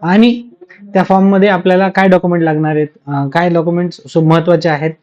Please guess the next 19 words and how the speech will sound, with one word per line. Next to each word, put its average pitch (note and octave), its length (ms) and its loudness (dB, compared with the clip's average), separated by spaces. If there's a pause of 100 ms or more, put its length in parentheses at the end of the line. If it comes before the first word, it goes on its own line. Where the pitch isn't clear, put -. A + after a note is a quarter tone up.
(220)
कशा E3+ 180 0
प्रकारे F3 280 2
डॉक्युमेंट E3+ 300 0
आपल्याला D#3+ 220 0
अपलोड D#3 160 0
करायचे, D#3+ 220 0
ही F#3+ 80 2
सगळी G#3 260 4
माहिती F#3+ 280 0
आपण F3+ 180 -2
या F3+ 60 0
व्हिडिओमध्ये E3+ 400 0 (240)
पाहणार D3+ 260 0
आहोत. A#2+ 180 -8 (380)
तर F#3 60 -2
सगळ्यात A3 240 4
पहिल्यांदा A3+ 280 2
आपण G#3+ 180 0
बघूया G3 260 2